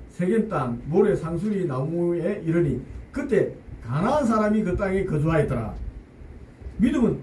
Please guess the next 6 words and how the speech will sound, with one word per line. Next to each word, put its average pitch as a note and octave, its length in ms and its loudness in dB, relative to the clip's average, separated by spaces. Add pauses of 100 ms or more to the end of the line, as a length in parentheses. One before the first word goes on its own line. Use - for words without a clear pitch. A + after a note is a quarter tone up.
(100)
하루아침에 A#3+ 680 -2
완성되지 F#3 520 2
않습니다. A#2+ 500 0 (1000)
신앙은 G3 380 4
천천히 E3 580 2 (640)
점진적으로 F3 960 4